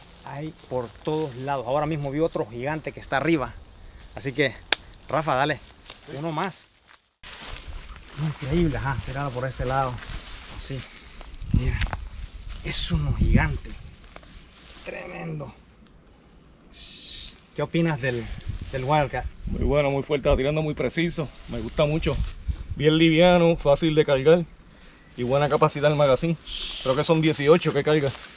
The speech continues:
Speaker 1: Dieciocho. Pueden
Speaker 2: Bueno.
Speaker 1: creer. Antes el,
Speaker 2: Excelente
Speaker 1: el,
Speaker 2: rifle.
Speaker 1: el Wildcat, ah, M K dos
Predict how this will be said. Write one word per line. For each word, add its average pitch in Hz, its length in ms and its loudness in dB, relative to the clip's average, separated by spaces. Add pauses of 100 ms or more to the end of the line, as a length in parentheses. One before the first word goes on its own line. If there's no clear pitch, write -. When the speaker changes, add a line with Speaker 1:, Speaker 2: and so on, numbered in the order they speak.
Speaker 1:
Dieciocho. 120 680 -4 (840)
Pueden 139 200 6
Speaker 2:
Bueno. 131 100 2
Speaker 1:
creer. 123 200 2 (580)
Antes 190 500 4
el, 175 120 8
Speaker 2:
Excelente 165 260 8
Speaker 1:
el, 156 60 8 (120)
Speaker 2:
rifle. 120 180 -4 (360)
Speaker 1:
el 135 280 2
Wildcat, 170 580 4 (640)
ah, 127 500 4
M 165 260 2
K 165 260 2
dos 151 560 2